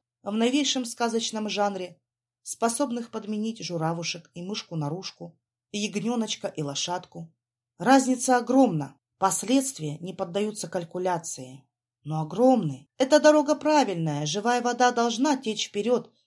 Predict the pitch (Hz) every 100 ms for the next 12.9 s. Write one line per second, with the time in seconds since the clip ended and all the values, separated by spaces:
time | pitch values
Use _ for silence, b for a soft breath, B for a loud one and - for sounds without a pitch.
0 | _ 220 202 214 254 247 226 262 - -
1 | - _ _ _ 196 226 262 262 269 294
2 | 190 185 185 220 202 202 208 240 254 -
3 | 147 143 _ _ _ - 208 220 233 240
4 | 208 - 190 185 - 208 - - 208 -
5 | _ _ - 170 214 269 277 170 - 208
6 | 190 247 - 202 214 247 - 196 185 202
7 | - 240 185 190 240 214 202 185 185 170
8 | - 233 - 151 147 - 233 277 156 -
9 | _ - 170 220 277 220 214 208 285 269
10 | 196 - 240 240 233 185 175 208 240 165
11 | 160 277 349 220 - 156 143 - _ _
12 | _ 143 139 226 254 214 175 139